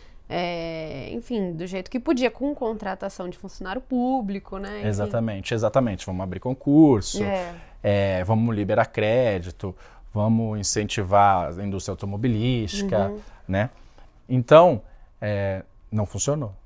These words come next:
Speaker 2: <laughs> Não funcionou. Porque é isso que é interessante. A gente, as coisas às vezes fazem um certo sentido. Por isso que é importante a gente ser, a gente ser orientado para os resultados. Então, tudo bem,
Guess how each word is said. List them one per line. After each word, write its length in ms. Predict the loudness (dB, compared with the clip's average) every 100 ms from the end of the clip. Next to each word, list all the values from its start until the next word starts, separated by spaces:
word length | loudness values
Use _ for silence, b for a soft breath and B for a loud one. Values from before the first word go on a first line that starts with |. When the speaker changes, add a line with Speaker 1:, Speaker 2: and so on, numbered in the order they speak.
| -2
Speaker 2:
<laughs> 840 | 2 4 2 0 -2 -4 -6 -14 -2
Não 80 | 0
funcionou. 380 | 2 2 2 0 B B
Porque 200 | -6 6
é 200 | 6 8
isso 200 | 4 2
que 80 | -2
é 20 |
interessante. 460 | 0 -2 -4 -6 -6
A 80 | -8
gente, 280 | -8 -14 -16 B B
as 100 | 2
coisas 360 | 4 4 2 -2
às 140 | -2
vezes 160 | -2 2
fazem 240 | 2 2
um 20 |
certo 280 | 0 -4 -4
sentido. 340 | -4 -6 -6 -6
Por 140 | -6
isso 100 | -8
que 80 | -8
é 20 |
importante 440 | -6 -6 -8 -10
a 40 | -8
gente 160 | -8
ser, 360 | -6 -4 -4 -6 -12 -14
a 120 | -10
gente 180 | -8 -8
ser 100 | -6
orientado 400 | -4 -2 -2 -4
para 140 | -6
os 100 | -8
resultados. 540 | -8 -10 -4 -2 -2 -8
Então, 260 | -10 -10
tudo 240 | -8 -10 -4
bem, 300 | -2 -2